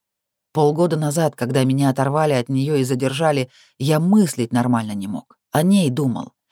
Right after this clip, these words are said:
О том, что уйдет, пока я тут сижу в гребаной клетке и жду освобождения. Она и ушла.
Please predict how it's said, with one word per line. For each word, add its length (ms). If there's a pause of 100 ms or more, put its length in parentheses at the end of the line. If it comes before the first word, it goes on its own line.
(160)
О 100
том, 240
что 240
уйдет, 460
пока 280
я 60
тут 160
сижу 280
в 100
гребаной 480
клетке 480
и 40
жду 200
освобождения. 800 (540)
Она 240
и 40
ушла. 520